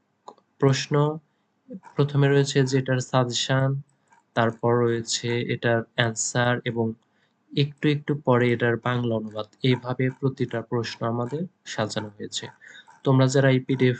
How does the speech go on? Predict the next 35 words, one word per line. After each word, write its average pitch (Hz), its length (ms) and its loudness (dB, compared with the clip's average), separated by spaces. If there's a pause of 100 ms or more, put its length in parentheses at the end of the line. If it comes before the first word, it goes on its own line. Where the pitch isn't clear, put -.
টা 139 80 -4 (140)
সংগ্রহ 120 280 -2 (120)
করতে 123 240 -6 (100)
চাও, 143 180 0 (540)
তারা 117 160 -2 (180)
অবশ্যই 120 580 -2 (920)
আমাদের 120 320 2 (120)
WhatsApp 120 440 -2 (120)
নাম্বারে 117 340 0 (420)
যোগাযোগ 113 380 0 (100)
করতে 107 300 -10
পারো। - 180 -10 (540)
তো 117 80 0 (160)
আমাদের 127 300 2 (100)
WhatsApp 127 420 -4 (100)
নাম্বার 120 300 0
হচ্ছে - 200 -4 (100)
এটি, 117 140 -2 (120)
জিরো 123 220 2
ওয়ান 117 120 2 (100)
নাইন 110 120 0 (120)
ফাইভ 110 180 0 (160)
নাইন 165 140 2 (540)
এইট 123 220 2
ডাবল 120 220 2 (100)
জিরো 135 220 2
ওয়ান 123 140 2 (140)
সেভেন 123 320 0
জিরো। - 160 -8 (160)
এই 120 140 2
নাম্বারে 123 340 0
তোমরা 120 180 -2 (120)
যোগাযোগ 135 340 2 (100)
করলে 104 180 0 (100)
তোমাদের 110 360 0